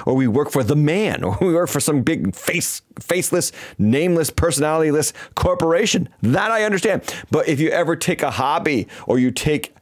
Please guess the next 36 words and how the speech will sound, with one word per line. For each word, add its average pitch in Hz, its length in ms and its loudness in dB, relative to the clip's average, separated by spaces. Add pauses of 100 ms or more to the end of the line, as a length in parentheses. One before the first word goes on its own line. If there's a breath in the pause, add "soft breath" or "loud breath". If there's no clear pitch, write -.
(160 loud breath)
you 139 80 0
know, 139 80 2
your 123 180 2
hands 139 360 0
and 110 80 2
you 113 60 0
put - 260 -4
them 147 200 0 (280 loud breath)
to 123 100 0
use 135 320 2
building 160 400 0
something. 101 380 0
I, 131 180 -2 (220 loud breath)
I 151 180 -2
build 160 400 0
things. 92 340 0
I'm 135 240 0 (200 loud breath)
a - 40 0
bit 104 200 -2
of 202 80 0
a 180 40 0
craftsman. 170 560 0
I 123 120 0
like 151 260 0
carpentry. 143 640 0
I, 123 260 2
I 127 120 -2
have 131 200 0
gra-, 143 180 0 (120)
two 175 160 0
grandfathers 143 480 0
who 123 80 0
were 110 80 2
into 101 120 -2
car-, 104 220 -2
carpentry. 101 540 -4